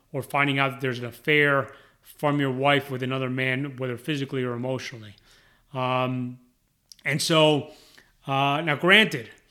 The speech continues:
your, your, you know, your marriage breakdown was not all your doing. She, she grew complacent as well. She had a lot to do with it. Uh,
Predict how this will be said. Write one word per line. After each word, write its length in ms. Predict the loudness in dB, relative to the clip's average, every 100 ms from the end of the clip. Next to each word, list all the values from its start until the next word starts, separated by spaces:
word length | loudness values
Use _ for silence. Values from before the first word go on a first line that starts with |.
| _ _ _ _ _
your, 640 | 0 2 4 4 4 0 -8 _ _ _ _
your, 520 | -2 0 -2 -4 -8 -8
you 80 | -2
know, 80 |
your 160 | 0 2
marriage 400 | 2 2 2 0
breakdown 420 | 0 2 0 0
was 180 | -2 -2
not 240 | -2 -4
all 220 | -2 -2 0
your 160 | -2
doing. 380 | -2 -2 -2 -6 -16 _ _ _ _ _
She, 400 | -6 -2 -2 -2
she 360 | -4 0 0 0
grew 360 | 4 6 6
complacent 800 | 4 -8 -6 -4 -2 -2 -6 -6 -10
as 120 | -8
well. 320 | -2 0 0
She 440 | -4 -4 -4 -4
had 260 | -8 -2 -2
a 160 | -2 -8
lot 320 | -4 -4 -4
to 100 | -8
do 240 | -4 -2
with 140 | -2 -6
it. 220 | -12 -8
Uh, 300 | -4 -4